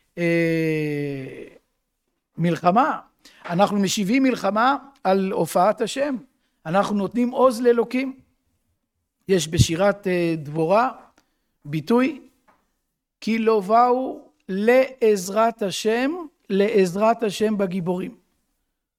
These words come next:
היה חוזר על זה הרב ציודה, תמיד אנחנו מבקשים בעזרת השם, או כותבים בראש העמוד בר-, בעזרת השם, והנה יש ביטוי שבשעת מלחמה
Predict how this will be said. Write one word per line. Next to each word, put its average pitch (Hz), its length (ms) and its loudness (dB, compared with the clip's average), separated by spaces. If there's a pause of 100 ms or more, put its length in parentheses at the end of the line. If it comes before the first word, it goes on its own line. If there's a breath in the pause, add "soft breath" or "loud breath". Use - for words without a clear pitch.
(500)
היה 165 460 0 (280)
חוזר 180 320 0
על 180 60 2
זה 170 120 2
הרב 160 160 0
ציודה, 226 460 0 (1080)
תמיד 202 260 0
אנחנו 202 320 2
מבקשים 170 800 -2 (960)
בעזרת 165 680 0
השם, 196 460 -4 (200)
או 180 120 -4
כותבים 190 520 -2
בראש 170 360 0
העמוד 175 520 0
בר-, 165 280 0
בעזרת 170 540 0
השם, 175 400 -2 (880)
והנה 240 300 0
יש 233 280 0
ביטוי 254 520 -4 (680)
שבשעת 175 680 -2
מלחמה 214 580 0